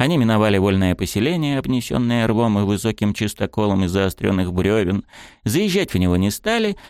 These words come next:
но Игорь отправлял туда Дильяна с деньгами, и тот вернулся с двумя сумами, плотно набитыми продуктами и вином.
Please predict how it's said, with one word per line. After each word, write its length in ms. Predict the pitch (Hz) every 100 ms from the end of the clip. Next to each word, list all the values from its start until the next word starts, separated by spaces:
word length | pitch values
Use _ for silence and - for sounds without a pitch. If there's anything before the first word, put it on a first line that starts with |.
| _
но 100 | 151
Игорь 260 | 220 180 135
отправлял 500 | - 127 139 156 147
туда 420 | 131 139 156 90
Дильяна 920 | 107 160 135 87 107 113 110 110 104
с 100 | 90
деньгами, 880 | 95 107 95 92 104 104 101 98 92 - -
и 80 |
тот 200 | 170 226
вернулся 440 | 120 120 175 - 101
с 40 |
двумя 340 | 90 98 160 139
сумами, 840 | - - 98 101 170 214 208 202 -
плотно 460 | 98 113 170 - 117
набитыми 580 | 98 90 110 - 87 82
продуктами 880 | - 85 82 107 - 87 80 78
и 20 | 80
вином. 560 | 71 60 62 65 62